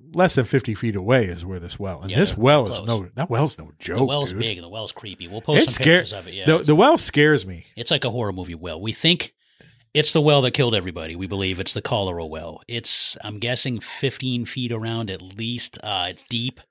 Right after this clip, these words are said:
Speaker 1: We got some good pictures of
Speaker 2: It,
Speaker 1: it.
Speaker 2: it,
Speaker 1: It's filled
Speaker 2: it's,
Speaker 1: right to the
Speaker 2: it's
Speaker 1: brim.
Speaker 2: creepy looking. And when we stumbled on it in the middle of the night, if it didn't have this, like, a, a sad ass little protection fence around it, it's not protecting anything, but, uh,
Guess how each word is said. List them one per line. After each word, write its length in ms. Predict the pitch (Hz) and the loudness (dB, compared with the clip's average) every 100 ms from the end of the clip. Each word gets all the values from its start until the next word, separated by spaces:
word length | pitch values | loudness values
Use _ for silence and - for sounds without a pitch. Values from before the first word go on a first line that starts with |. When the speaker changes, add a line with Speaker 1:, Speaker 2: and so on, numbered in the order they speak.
| _ | _
Speaker 1:
We 100 | - | 0
got 140 | 143 190 | 4 4
some 140 | 147 | 2
good 280 | 120 143 135 | 2 2 4
pictures 320 | 139 - 117 | 2 2 0
of 80 | 127 | 0
Speaker 2:
It, 60 | 110 | 2
Speaker 1:
it. 60 | |
Speaker 2:
it, 80 | 143 | 2
Speaker 1:
It's 140 | 180 - | 2 4
filled 300 | 151 220 165 | 6 6 6
Speaker 2:
it's, 40 | |
Speaker 1:
right 160 | 135 143 | 2 0
to 80 | 139 | 2
the 120 | 151 | 4
Speaker 2:
it's 120 | 165 | 4
Speaker 1:
brim. 120 | 143 | 2
Speaker 2:
creepy 340 | 151 139 120 104 | 2 2 0 -4
looking. 300 | 98 - 101 | -4 -6 -8
And 60 | |
when 100 | 110 | -4
we 120 | 139 - | 0 2
stumbled 360 | 180 156 143 | 4 4 6
on 140 | 135 131 | 6 4
it 40 | |
in 40 | - | 2
the 80 | 120 | 0
middle 180 | 131 117 | 2 2
of 40 | |
the 80 | 101 | 2
night, 220 | 120 117 | 2 2
if 100 | 98 | -2
it 120 | 110 101 | -6 -2
didn't 200 | 131 113 | -2 0
have 400 | 135 123 113 107 | 2 2 2 0
this, 140 | 110 | -4
like, 120 | 120 107 | -4 -4
a, 200 | 92 - | -4 -6
a 80 | - | -4
sad 360 | - 120 104 98 | 0 2 4 4
ass 200 | 92 - | 4 2
little 120 | 92 | 0
protection 480 | - 101 107 - 92 | -10 -8 -8 -8 -10
fence 300 | - 90 - | -8 -8 -8
around 260 | 90 85 85 | -8 -8 -10
it, 60 | 82 | -8
it's 120 | - | -2
not 160 | 127 | -2
protecting 440 | - - 98 - 82 | -2 -2 -2 -2 -10
anything, 340 | 82 82 87 | -10 -14 -14
but, 180 | 92 95 | -10 -6
uh, 280 | 95 92 87 | -4 -4 -6